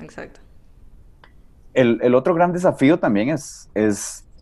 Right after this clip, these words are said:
Speaker 2: la política pública, ¿verdad? El, el, el,
Speaker 1: Ujú.
Speaker 2: el aspecto de, el aspecto político. Eh,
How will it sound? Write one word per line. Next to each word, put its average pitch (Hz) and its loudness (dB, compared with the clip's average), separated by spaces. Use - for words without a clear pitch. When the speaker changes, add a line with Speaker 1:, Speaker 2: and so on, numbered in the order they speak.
Speaker 2:
la 131 2
política 95 -2
pública, 104 -4
¿verdad? 76 -8
El, 82 -8
el, 50 -14
el, 82 -8
Speaker 1:
Ujú. - -20
Speaker 2:
el 85 -8
aspecto 92 -2
de, 107 0
el 73 -6
aspecto 82 -8
político. - -6
Eh, - -20